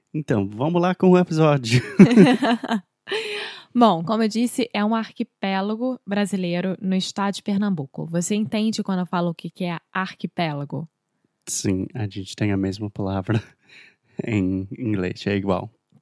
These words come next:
Speaker 2: Como é que se fala em inglês?
Speaker 1: Archipelago.
Speaker 2: Ah, tá bom.
Speaker 1: <laughs>
Speaker 2: Então, é um conjunto de ilhas.
Speaker 1: Sim,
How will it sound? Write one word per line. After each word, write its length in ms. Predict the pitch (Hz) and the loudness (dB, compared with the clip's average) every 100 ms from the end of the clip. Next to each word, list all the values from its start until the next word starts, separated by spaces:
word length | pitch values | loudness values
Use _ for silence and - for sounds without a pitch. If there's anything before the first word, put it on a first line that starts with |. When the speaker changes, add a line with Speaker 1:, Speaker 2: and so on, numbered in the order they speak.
| _ _ _ | _ _ _
Speaker 2:
Como 180 | 277 320 | -6 -6
é 40 | |
que 60 | 311 | -6
se 100 | - | -8
fala 220 | 339 269 | -8 -4
em 40 | |
inglês? 320 | 208 185 175 _ _ _ | -4 -6 -8 _ _ _
Speaker 1:
Archipelago. 720 | - 104 107 104 95 98 107 113 | -8 -6 -6 -6 -6 -6 -8 -4
Speaker 2:
Ah, 220 | 247 247 | -2 -2
tá 120 | 202 | -2
bom. 240 | 185 165 151 | -2 -2 -4
Speaker 1:
<laughs> 840 | - - 226 - 196 - 170 - - | -12 2 4 4 2 0 -6 -6 -4
Speaker 2:
Então, 280 | 233 175 | 0 0
é 80 | 151 | 2
um 60 | 214 | 0
conjunto 460 | 247 247 262 269 262 | 0 0 -2 -2 -4
de 120 | 233 | -6
ilhas. 520 | - - - - - _ | -8 -10 -16 -16 -18 _
Speaker 1:
Sim, 360 | - 120 90 | -8 -4 -4